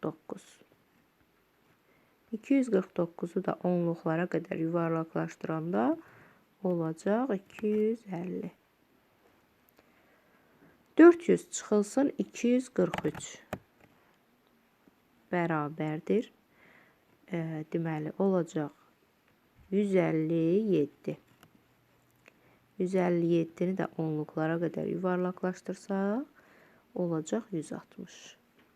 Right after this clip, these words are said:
Daha sonra səkkiz yüz əlli çıxılsın yüz yetmiş yeddi. Bunu da buradan yazaq. Bərabərdir.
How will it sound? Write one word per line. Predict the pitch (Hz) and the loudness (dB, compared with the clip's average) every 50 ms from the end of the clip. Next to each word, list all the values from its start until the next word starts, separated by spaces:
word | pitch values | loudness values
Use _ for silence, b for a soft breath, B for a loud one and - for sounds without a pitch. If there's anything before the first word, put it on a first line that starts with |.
| _ _ _ _ _ _ _ _ _ _ B B B B B B B B B - | _ _ _ _ _ _ _ _ _ _ B B B B B B B B B -2
Daha | - 233 226 226 220 | 0 2 2 2 0
sonra | 220 - 190 180 175 170 170 170 | 0 -2 -2 -2 -2 -2 -2 -4
səkkiz | - - 214 220 214 - - - - 285 285 247 | -2 -2 -2 -2 -2 -4 -4 2 4 4 4 4
yüz | 208 202 | 4 2
əlli | 196 180 170 165 165 165 160 165 | 2 4 4 4 2 0 -2 -4
çıxılsın | - - - - - 180 170 165 165 - - - 202 196 180 156 147 - _ _ b b b b b b b b b b b b b b b b - - _ | -8 -14 -18 -8 -4 -2 -2 -2 -4 -6 -8 -4 -2 -2 -2 -4 -6 -10 _ _ b b b b b b b b b b b b b b b b -20 -10 _
yüz | 190 185 190 175 175 | 0 0 0 0 0
yetmiş | 180 165 156 156 - - 160 156 - - - 160 | 0 0 0 -2 -4 -6 -8 -8 -8 -6 -4 -4
yeddi. | 156 151 - - _ - 156 156 156 156 156 156 165 190 226 277 277 - - _ _ _ _ _ _ _ _ _ _ _ _ _ - - - _ - - - - - - - - - - - - - | -4 -4 -6 -8 _ -4 -2 0 0 0 0 0 0 0 0 -2 -4 -6 -14 _ _ _ _ _ _ _ _ _ _ _ _ _ -20 -20 -20 _ -20 -20 -20 -20 -20 -16 -14 -14 -14 -14 -18 -14 -10
Bunu | 180 170 165 165 | -8 -8 -8 -8
da | 160 | -10
buradan | - - _ _ - 165 160 160 | -10 -10 _ _ -10 -8 -6 -6
yazaq. | 160 165 165 170 - 165 165 165 165 170 185 226 262 - b b b b b b b b b _ _ - | -6 -8 -8 -6 -6 -4 -4 -2 -2 -2 -4 -4 -6 -8 b b b b b b b b b _ _ 0
Bərabərdir. | 208 214 220 208 190 170 160 156 - 185 156 156 165 180 - - 175 - | 2 4 4 4 2 0 0 -2 -4 -6 -8 -8 -8 -10 -10 -12 -12 -12